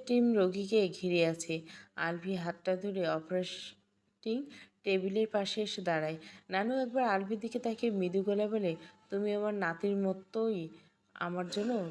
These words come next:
দোয়া করো ভাই।" আলভি মাথা নেড়ে বলে,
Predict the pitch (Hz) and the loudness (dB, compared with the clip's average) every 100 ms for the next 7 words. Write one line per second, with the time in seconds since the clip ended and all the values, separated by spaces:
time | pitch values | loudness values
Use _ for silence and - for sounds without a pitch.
0 | 160 170 175 165 160 156 160 190 233 - | -2 4 4 2 0 -2 0 -2 -2 -10
1 | - _ 196 220 254 240 208 233 240 247 | -20 _ -2 0 0 0 0 2 2 2
2 | 247 240 175 | 2 2 0